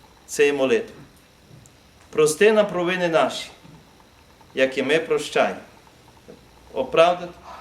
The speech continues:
це простити. Но самолюбива людина не може оправдати, бо її зачепили. Її не розуміють,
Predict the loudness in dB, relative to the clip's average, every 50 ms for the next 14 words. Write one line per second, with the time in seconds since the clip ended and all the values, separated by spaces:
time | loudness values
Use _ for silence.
0 | -12 -4 -4 -4 -4 -4 -10 -12 -12 -10 -12 -12 -12 -12 -20 _ _ _ _ _
1 | _ _ _ _ _ _ _ _ _ _ _ _ _ -20 _ _ _ _ _ _
2 | _ _ _ _ _ _ -20 _ _ _ _ _ _ _ _ _ _ _ _ _
3 | -8 -2 2 2 2 2 2 -4 -12 -18 -20 -20 -20 -20 -20 -20 -20 -20 -20 -20
4 | -20 -20 -20 -20 -20 -20 -20 -20 -20 -20 -20 -20 -20 _ _ _ -20 _ -10 -2
5 | 0 0 0 0 -2 0 0 0 4 4 4 4 4 0 -2 -2 0 0 0 0
6 | 0 -2 0 0 2 2 2 4 2 2 2 0 0 -2 -2 -2 0 -4 -4 -4
7 | -2 -2 -4 -4 -4 -10 -18 -20 -20 -20 -20 -20 -20 -20 -20 -20 -20 -20 -20 -20
8 | -20 -20 -20 -20 _ -20 -20 -20 -20 -20 -20 -20 -20 -20 -20 -20 -20 -20 -20 -20
9 | -20 _ -20 -20 -20 _ -20 -20 -16 -6 2 4 4 4 4 2 0 0 0 0
10 | 2 0 0 0 0 -4 -6 -4 -2 2 4 4 2 2 -4 -8 -14 -20 -20 -20
11 | -20 _ _ -20 _ -20 _ _ _ _ _ -20 -20 _ _ _ _ _ _ _
12 | -20 _ _ _ _ _ _ -20 -20 _ _ -12 -8 -4 0 2 4 6 6 6
13 | 6 6 4 4 2 2 2 2 0 0 -2 -4 -8 -10 -14 -20 -20 -20